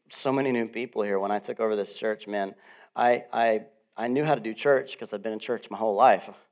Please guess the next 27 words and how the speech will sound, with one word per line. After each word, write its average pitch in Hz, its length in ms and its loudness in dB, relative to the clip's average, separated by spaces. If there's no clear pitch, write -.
I - 20 -18
just 117 160 -12
didn't 117 140 2
know 104 80 -4
how 104 80 -2
to 101 80 -2
do 98 120 -14
church 98 360 -6
that - 100 -18
God 104 180 0
was 92 100 -10
showing 110 320 -4
to 90 140 -18
me. - 200 -20
And 117 100 2
I 117 40 4
had 127 120 6
a 123 40 6
prophecy 143 520 4
given 123 240 2
over 113 180 2
myself, 113 520 4
me 127 100 0
and 110 80 -2
Tiffany, 123 400 -2
of - 80 -20
course. - 380 -8